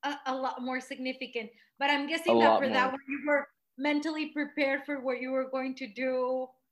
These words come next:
Speaker 2: Yeah, I had
Speaker 1: et cetera.
Speaker 2: about six, six weeks to train for that one. So I, I, it wasn't the morning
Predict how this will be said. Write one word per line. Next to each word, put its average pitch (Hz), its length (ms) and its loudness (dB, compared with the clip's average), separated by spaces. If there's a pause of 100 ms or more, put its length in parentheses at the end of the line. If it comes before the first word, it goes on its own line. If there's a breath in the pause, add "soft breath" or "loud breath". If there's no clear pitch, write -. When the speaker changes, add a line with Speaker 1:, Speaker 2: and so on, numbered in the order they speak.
(580)
Speaker 2:
Yeah, 185 260 8
I 175 60 8
had 196 180 8
Speaker 1:
et 269 60 2
cetera. 202 200 6
Speaker 2:
about 160 160 -2
six, - 800 -10
six 170 260 -6
weeks 147 320 -6
to 131 100 -12
train 113 440 -8
for 110 100 -6
that 95 300 0
one. 73 300 -8
So 107 240 0
I, 101 80 4 (280)
I, - 0 - (220)
it 117 60 -4
wasn't 123 320 -2
the 117 80 -4
morning 101 420 -2